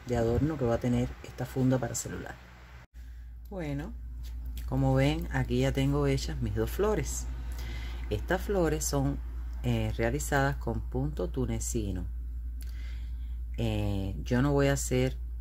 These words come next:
la demostración aquí en el video porque yo tengo un video donde yo explico el paso a paso de cómo hacer la flor en punto tunecino. Pueden visitar el video de los bolsitos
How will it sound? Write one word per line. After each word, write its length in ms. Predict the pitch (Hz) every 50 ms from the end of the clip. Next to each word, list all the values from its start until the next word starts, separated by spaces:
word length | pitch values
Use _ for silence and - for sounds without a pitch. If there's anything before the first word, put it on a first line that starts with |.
| - - - - - - - - - -
la 200 | - 107 110 110
demostración 680 | 110 107 107 104 - - 117 104 - - - 117 117
aquí 180 | 120 120 117 120
en 80 | 123 127
el 80 | 127
video 480 | 123 131 147 147 143 147 143 139 139 135 - - -
porque 400 | 123 123 123 123 - - 139 131
yo 120 | 127 120
tengo 460 | - - 117 113 117 117 120 123 123 - - - - - - - - - - - - - - - - - - - - - - - - - -
un 200 | 127 120 117 113
video 460 | 120 123 120 123 120 117 113 123 131 - - - - - - - - - - - - - - - - - - - - - - - - 110
donde 420 | 131 127 123 127 123 127 131 123
yo 240 | 120 123 120 120 131 135 - -
explico 480 | 127 123 - - - 127 123 - 123
el 60 | 113 113
paso 340 | - - 123 127 - -
a 40 | 143
paso 380 | 131 - 170 185 - - - 151
de 80 | 127
cómo 240 | 120 - 123 123 127
hacer 320 | 127 123 - - 120 117 117
la 80 | 123
flor 300 | - - - 147 156 160
en 80 | 143 127
punto 400 | - - 110 117 123 - 123 113
tunecino. 580 | - 110 107 104 98 - - - 90 87 82 - - - - - - -
Pueden 260 | 101 104 107 110 117
visitar 440 | 117 113 - - 110 - 113 110 110
el 80 | 110
video 360 | 120 131 143 139 139 139 135 135
de 100 | 127 113
los 200 | 113 117 113 -
bolsitos 880 | 113 104 101 98 - - - 107 110 - - 135 147 - - - -